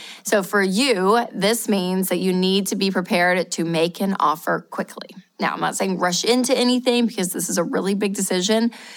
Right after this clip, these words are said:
But what I am saying is knowing what you want, being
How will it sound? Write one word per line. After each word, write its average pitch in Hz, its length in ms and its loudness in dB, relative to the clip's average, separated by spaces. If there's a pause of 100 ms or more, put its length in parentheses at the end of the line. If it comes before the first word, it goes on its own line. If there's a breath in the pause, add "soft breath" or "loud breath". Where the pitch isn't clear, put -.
(220 loud breath)
But 226 100 6
what 240 100 6
I 240 100 4
am 285 180 2
saying 220 420 2
is 175 320 0 (140)
knowing 190 320 2
what 214 240 0
you 190 80 0
want, 190 680 0 (100)
being 185 280 2